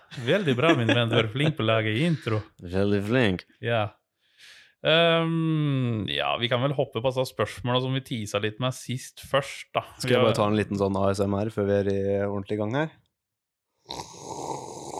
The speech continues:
Speaker 1: Ja, den ble faktisk fanget opp, tror jeg. Men det jeg er litt usikker på er om all den lyden vi hører, om den reflekteres i det som tas opp.
Speaker 2: Ja, det er godt å si. Det kan hende at det er mer som, eh, blir, eh, tatt opp enn det vi faktisk
Speaker 1: Ja,
Speaker 2: får med oss.
Speaker 1: ja, ymse kroppslyder
Speaker 2: Å,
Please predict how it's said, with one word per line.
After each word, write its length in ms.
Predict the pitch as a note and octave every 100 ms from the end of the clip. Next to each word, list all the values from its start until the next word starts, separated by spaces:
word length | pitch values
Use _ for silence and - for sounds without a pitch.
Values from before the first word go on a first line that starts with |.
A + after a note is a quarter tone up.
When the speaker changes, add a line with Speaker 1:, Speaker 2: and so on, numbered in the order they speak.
| - - - - - _ _ _ _ B2+
Speaker 1:
Ja, 120 | D3+ A#3
den 160 | G3+ F3
ble 120 | F3
faktisk 400 | C#3+ C3 E3+ -
fanget 300 | C#3 G#2+ G#2
opp, 60 | - -
tror 140 | F#3
jeg. 120 | A#3 - - - - - - - _ _ -
Men 100 | B2+
det 80 | C3
jeg 80 | D3+
er 100 | D#3
litt 120 | D#3+
usikker 240 | B2 B2
på 80 | E3+
er 80 | D3
om 60 | D#3 -
all 100 | C3 C3+
den 160 | B2+ B2
lyden 240 | A#2 C3
vi 120 | B2+ C3
hører, 360 | A2+ D3 D#3
om 140 | C3 C3
den 160 | A#2 B2
reflekteres 480 | A#2 G#2+ A2 G#2+ B2
i 60 |
det 80 | A#2+ A2+
som 120 | C3
tas 200 | B2 C#3+
opp. 100 | - -
Speaker 2:
Ja, 80 | A#2
det 100 | B2+
er 80 | A#2+
godt 140 | G2 F#2+
å 40 |
si. 140 | F#2+ F2 - - -
Det 100 | G#2+
kan 160 | G2+ B2
hende 160 | G2
at 80 | F#2+
det 60 | G2
er 60 |
mer 480 | F#2+ F#2 F2 F#2 A2+ C3
som, 360 | B2 A2+ A2
eh, 220 | A2 G#2+ G#2
blir, 240 | G#2+ G#2
eh, 140 | G#2+ G#2+
tatt 200 | G#2+ A2
opp 120 | A2
enn 140 | G#2+
det 120 | G#2 G2
vi 120 | G2
faktisk 240 | G2 B2
Speaker 1:
Ja, 80 | B2+
Speaker 2:
får 140 | G#2+ G2
med 80 |
oss. 140 | C3 -
Speaker 1:
ja, 140 | A#2+
ymse 320 | B2 A2 A2 A2
kroppslyder 720 | A2+ G2 - A2+ A2+ A2+ A2+
Speaker 2:
Å, 140 | A2+